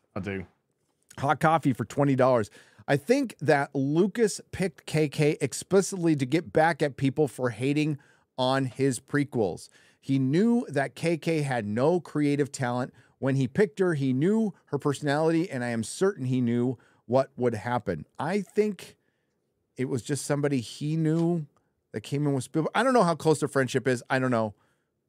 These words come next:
Speaker 2: Um, I think Lucas wanted to be, wanted to pick the president before Disney took over. Bob Iger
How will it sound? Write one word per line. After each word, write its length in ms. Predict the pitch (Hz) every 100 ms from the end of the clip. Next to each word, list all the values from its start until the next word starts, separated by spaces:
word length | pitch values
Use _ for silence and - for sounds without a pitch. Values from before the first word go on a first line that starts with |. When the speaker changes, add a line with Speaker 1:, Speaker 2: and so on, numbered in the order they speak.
| _ _ -
Speaker 2:
Um, 400 | 113 107 101 - _ _ _ _
I 140 | 123
think 260 | 120 160 127
Lucas 520 | 131 143 139 139 - _
wanted 440 | 120 127 131 127 110 _ _ -
to 100 | 127
be, 420 | 101 120 117 123
wanted 300 | 120 120 120
to 80 | 107
pick 260 | - 139
the 80 | -
president 480 | - 123 113 113 110
before 260 | 101 120 110
Disney 300 | 113 107 104
took 220 | 110 123
over. 280 | 120 117 117
Bob 240 | 117 107
Iger 500 | 110 120 117 120 113